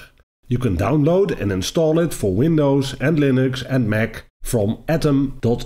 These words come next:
I O. Let's begin coding. I'm right-clicking the folder name inside of the editor and clicking New File. We'll call that new file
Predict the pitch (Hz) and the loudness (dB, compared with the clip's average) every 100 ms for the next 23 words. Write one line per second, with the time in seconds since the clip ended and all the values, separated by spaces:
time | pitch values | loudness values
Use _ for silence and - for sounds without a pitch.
0 | - 113 95 73 76 - - _ _ _ | -4 0 0 0 -2 -4 -8 _ _ _
1 | - 113 95 98 90 101 127 220 247 151 | -2 0 0 -2 0 2 2 2 4 2
2 | - - - _ _ _ _ _ _ _ | 0 -6 -20 _ _ _ _ _ _ _
3 | _ - 170 151 113 180 202 - 180 175 | _ -2 0 2 4 2 2 0 0 0
4 | 165 151 131 151 139 104 101 95 131 175 | 2 2 2 2 2 2 2 2 2 0
5 | - - 180 185 180 160 156 127 131 95 | -4 -2 0 2 2 2 2 2 2 0
6 | 82 73 151 175 - - - - 151 151 | -2 -2 -2 -4 -8 -20 -20 -8 -2 0
7 | 160 165 156 151 147 147 123 151 208 196 | 0 0 2 2 0 -2 0 2 2 2
8 | - 135 85 71 - - _ _ _ _ | 0 0 0 -2 -6 -14 _ _ _ _
9 | 113 123 107 - 254 214 143 120 123 110 | 0 0 0 0 2 4 2 2 2 0
10 | 117 104 165 190 | 0 2 0 -2